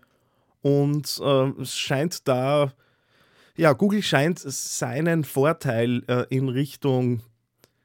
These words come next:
soziale Netzwerke und, äh, den Bestand eben dieser großen Suchmaschine natürlich jetzt nutzen zu wollen.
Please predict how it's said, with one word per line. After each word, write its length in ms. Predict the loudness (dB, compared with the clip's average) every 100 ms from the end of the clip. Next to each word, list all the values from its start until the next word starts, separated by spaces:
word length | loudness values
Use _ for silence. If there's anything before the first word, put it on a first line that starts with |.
| _
soziale 720 | -10 -6 -6 -4 -2 0 2 2
Netzwerke 840 | 0 -2 -4 0 2 2 2 0
und, 360 | 0 -2 -4 -6
äh, 280 | -2 -2 -2
den 340 | -4 -6 -6
Bestand 640 | -8 -8 -6 -4 -4 -2
eben 260 | -2 -2 -4
dieser 240 | -4 -4
großen 380 | -2 -2 -2 -2
Suchmaschine 840 | -4 -4 -4 -6 -4 -4 -4 -6 -10 _ _
natürlich 460 | -10 -6 -4 -2 -2
jetzt 180 | -2
nutzen 320 | -2 -4 -6 -4
zu 160 | -2
wollen. 440 | 0 0 0 -4